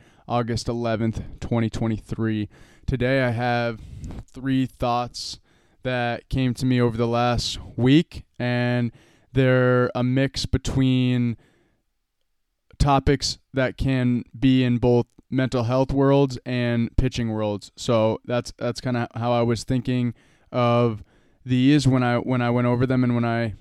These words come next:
wrote them down. Um, the last week is, has been a little bit s-, stressful, and I haven't been doing a great job of recovering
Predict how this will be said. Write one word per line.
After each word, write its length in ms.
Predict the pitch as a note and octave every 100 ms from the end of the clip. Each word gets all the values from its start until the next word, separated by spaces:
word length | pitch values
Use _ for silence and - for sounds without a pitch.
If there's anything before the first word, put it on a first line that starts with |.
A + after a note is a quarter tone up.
| _ _
wrote 260 | - C3 B2+
them 200 | B2+ A#2+
down. 500 | A#2+ A#2 B2 C3+ C#3 _
Um, 400 | A#2 A#2 A2+ A2+
the 120 | G#2+ A#2
last 260 | A#2 A2+
week 180 | B2 A#2
is, 240 | A#2+ G#2 -
has 140 | A#2+ G#2
been 140 | A#2+
a 80 | A#2
little 160 | A#2
bit 140 | A2+ A2
s-, 200 | G2+ -
stressful, 640 | - - B2+ B2 - C3 B2+
and 240 | A#2+ A2+ - -
I 60 |
haven't 280 | A#2+ C3 B2
been 140 | B2+ A#2
doing 200 | B2+ B2
a 40 |
great 340 | G#2 B2+ A#2+
job 420 | - B2 A#2+ A#2+ A2+
of 300 | A2+ A2 G#2 - _ _ _ _ _ -
recovering 1040 | C3 - B2 A#2 B2 B2+ B2 B2 A#2 -